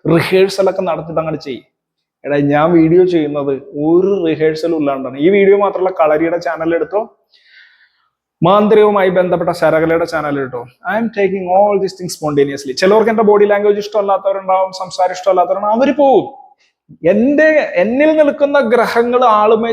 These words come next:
ചെയ്യുന്ന എന്റെ ഗ്രഹസ്ഥിതി അനുസരിച്ച് എന്റെ ഫ്രീക്വൻസിയിൽ വരുന്നവര് വീഡിയോ ഫുള്ള് കാണും, കണ്ടുകൊണ്ടിരിക്കും. ഞാൻ എങ്ങനെയൊക്കെ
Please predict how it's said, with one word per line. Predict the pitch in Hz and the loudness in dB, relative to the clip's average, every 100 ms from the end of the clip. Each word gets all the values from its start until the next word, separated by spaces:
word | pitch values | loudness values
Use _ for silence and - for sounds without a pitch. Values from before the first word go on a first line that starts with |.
| 220 | -4
ചെയ്യുന്ന | 208 202 208 208 180 | 0 0 0 0 -2
എന്റെ | 185 208 220 240 208 | -4 -6 -2 0 0
ഗ്രഹസ്ഥിതി | 214 208 208 - 202 208 202 | -2 -2 -4 -4 -4 0 0
അനുസരിച്ച് | 190 - 180 170 196 165 | 0 -6 -8 -6 0 0
എന്റെ | 180 208 240 254 | 0 0 0 2
ഫ്രീക്വൻസിയിൽ | 214 202 196 208 202 | 0 0 -6 0 2
വരുന്നവര് | 208 202 202 214 277 | 2 0 -4 -4 -4
വീഡിയോ | 247 269 277 | -6 -6 -6
ഫുള്ള് | 240 247 | -4 -2
കാണും, | 226 220 240 | -2 -6 -6
കണ്ടുകൊണ്ടിരിക്കും. | 202 190 190 165 151 135 - - - | -4 -2 -2 -4 -6 -12 -18 -20 -4
ഞാൻ | 165 180 | 0 0
എങ്ങനെയൊക്കെ | 170 165 151 | 0 -2 -2